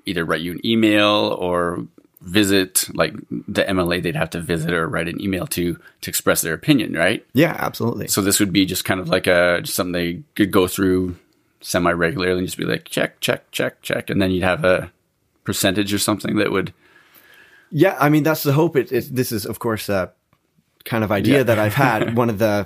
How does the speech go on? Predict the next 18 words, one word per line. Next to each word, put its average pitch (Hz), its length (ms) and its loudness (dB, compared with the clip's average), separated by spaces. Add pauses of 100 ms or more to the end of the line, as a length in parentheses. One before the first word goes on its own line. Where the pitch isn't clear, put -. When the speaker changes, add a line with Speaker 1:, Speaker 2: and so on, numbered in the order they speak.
Speaker 2:
one 117 140 2
of 104 60 0
the 104 60 -2
few 107 300 2
of 92 160 -2
getting 104 480 2 (200)
a 95 100 -4
good 113 200 2
idea 104 280 2
of 92 80 -2
what 95 160 0
my, 90 260 -2 (280)
uh, 87 140 -2
of 87 100 -6
what 107 160 -2
the - 80 -6
constituents 95 640 -4
want. 113 280 0